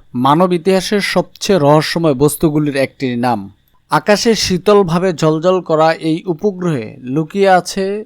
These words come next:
জানা অজানা রহস্য, যেগুলো আজও মানুষের কৌতূহলী করে রাখে। কিন্তু প্রশ্ন হলো,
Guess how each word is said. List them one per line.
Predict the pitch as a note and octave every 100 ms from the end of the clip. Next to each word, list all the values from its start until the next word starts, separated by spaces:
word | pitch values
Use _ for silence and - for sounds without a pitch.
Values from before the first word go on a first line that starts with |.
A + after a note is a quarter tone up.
| C3+
জানা | C3+ D3 E3 F3
অজানা | D3+ D3 D#3+ F3
রহস্য, | D#3 B2 A2+ - G#2+ G#2+ _ _ _ -
যেগুলো | C#3 C3 F#3+ F#3+ G#3+
আজও | F3+ D#3+ E3 F#3
মানুষের | D#3 E3 D#3 F#3+ F#3+
কৌতূহলী | - - G3 G3 G#3 G3+ G3
করে | E3+ D3 C3+
রাখে। | B2+ - A2 G#2+ -
কিন্তু | A3 G#3+
প্রশ্ন | G3+ G3 E3 -
হলো, | G3 G3+ G3+ G#3